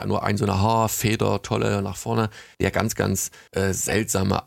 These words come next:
humoristische Abenteuer erlebt, den ich immer wieder gern lese, der einfach Spaß macht. Hier bekommt ihr nicht das erste komplette Album, sondern so eine, ähm, relativ umfangreiche Sammlung an diversen Kurzgeschichten. Also man hat auch nicht das Gefühl, irgendwie da, ähm, mittendrin aufzuhören, sondern die Seiten,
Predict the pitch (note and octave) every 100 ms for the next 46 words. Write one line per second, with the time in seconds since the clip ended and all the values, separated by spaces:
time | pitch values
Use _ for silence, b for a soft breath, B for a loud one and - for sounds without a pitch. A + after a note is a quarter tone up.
0 | _ A2 A#2 A2 C#3 - A#2+ B2 A2 -
1 | - G#2+ C3 A#2+ A#2+ A2+ G2+ G#2 G#2 G#2
2 | G2+ - D#3 D#3 A2+ G#2+ G#2 - G#2+ A2+
3 | G2 G2+ G#2 G2 F2 F2 F2+ - G2 G#2
4 | - - F2 A#2+ G#2+ G#2 - C3 B2+ A#2+
5 | A2+ A#2 A2 G#2 G#2 _ - - A#2+ B2+
6 | G2 - G2+ - G2 G2 F#2+ G#2 G2 -
7 | - C3 D3 C#3 B B G2 G#2+ G2+ G2
8 | F#2 F#2 F#2 F2+ - F2 - - - E2
9 | - A2 - - - C#3 E3+ B2 G#2 G2+
10 | E2 F#2 A2+ G#2 G2+ F#2+ B - - A2
11 | A2+ G2 G#2 G2+ G2 F#2 G2+ A2 G2+ B2
12 | - G#2+ - G#2+ - G2 G2 F2+ F#2+ G2+
13 | G2+ - G2 G#2+ - F#2+ - G#2 G2 F#2
14 | G2 F#2+ F#2 G2 G2 F2 - G2 - G2+
15 | G2+ - - A#2 G#2+ G2 G2 F#2+ F#2 F2+
16 | G#2